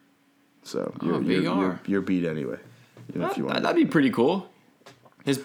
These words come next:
Speaker 2: his body count's always crazy high.
Speaker 1: Yeah, no, no, no. Whatever. So that's that. That's the upcoming games. Uh, Sam, do you have anything else to add to the show?
Speaker 2: I know right after, well, not right after this, but tomorrow morning, I will be seeing John Wick two.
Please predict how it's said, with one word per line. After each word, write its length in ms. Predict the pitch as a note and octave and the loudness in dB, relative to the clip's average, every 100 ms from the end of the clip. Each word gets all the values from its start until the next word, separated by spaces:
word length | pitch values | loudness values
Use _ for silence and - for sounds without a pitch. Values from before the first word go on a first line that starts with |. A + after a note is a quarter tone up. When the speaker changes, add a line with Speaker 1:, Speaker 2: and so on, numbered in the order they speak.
| - | 2
Speaker 2:
his 160 | D3 | 4
body 320 | B2 A#2+ B2 | 6 6 6
count's 320 | A#2 A#2 A#2 A2+ | 4 4 4 2
always 280 | A#2 A2+ | 2 2
crazy 420 | - - A2+ A2+ A2 | 0 2 4 4 4
high. 300 | A2 B2+ D#3+ - _ _ _ _ - | 4 2 -2 -12 _ _ _ _ -2
Speaker 1:
Yeah, 260 | F#3 G3 | 2 4
no, 340 | G3+ E3+ F3 D#3+ | 2 2 0 2
no, 100 | A2 | 0
no. 60 | F2+ - - | -2 -8 0
Whatever. 480 | D#3+ F#3 C#3 B2 - - - - | 4 6 6 2 -6 -20 -20 -12
So 140 | - | 4
that's 220 | E3+ F#3 F#3 | 6 6 6
that. 200 | D3+ D3 | 4 4
That's 180 | E3 F3 | 2 4
the 80 | |
upcoming 320 | F3 E3 D#3+ C#3 | 2 4 4 6
games. 280 | C3+ C3 - - - | 4 2 -2 -14 -8
Uh, 120 | - A2+ | -2 0
Sam, 220 | - D#3+ | 2 2
do 60 | D#3+ | 4
you 60 | |
have 80 | D#3 | 4
anything 260 | D#3+ D#3 D3+ | 2 2 0
else 140 | C#3 | 0
to 120 | - C3 | 0 0
add 360 | B2+ C#3 C3+ | 2 2 -2
to 120 | - | -2
the 240 | B2 B2+ A#2+ | 0 2 0
show? 480 | - - G#2+ G#2+ - - - - - - - - - - - - | -2 -2 -2 -2 -6 -8 -10 -10 -18 -20 -20 -20 -20 -20 -12 -4
Speaker 2:
I 160 | F#2+ | 0
know 180 | F#2+ F#2 | 2 2
right 220 | F#2+ G2 | 2 4
after, 320 | G2 F#2+ G2 E2 | 2 2 2 2
well, 120 | G2 | 4
not 240 | C3+ F2 | 4 4
right 180 | A2 G#2 | 4 6
after 220 | G2 - F#2 | 4 2 2
this, 180 | F#2+ | 2
but 160 | G2 F2 | 2 0
tomorrow 260 | G2 G2+ G2+ | 2 4 6
morning, 280 | G#2+ A#2 B2+ | 6 6 4
I 100 | G#2 | 6
will 180 | A2 | 8
be 120 | G2+ G#2 | 6 4
seeing 260 | - G2+ | 4 4
John 220 | G2 G2 G2+ | 6 6 6
Wick 180 | F#2+ | 4
two. 340 | - B2 C#3+ | 4 4 6